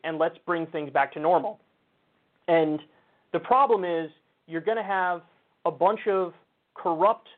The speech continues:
corporatist insider goons take all the wrong lessons away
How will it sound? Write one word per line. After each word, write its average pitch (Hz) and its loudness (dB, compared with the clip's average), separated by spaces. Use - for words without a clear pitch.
corporatist 202 -6
insider 175 -2
goons 143 -4
take 185 -6
all 196 4
the 196 -6
wrong 190 -2
lessons 180 -8
away 156 -4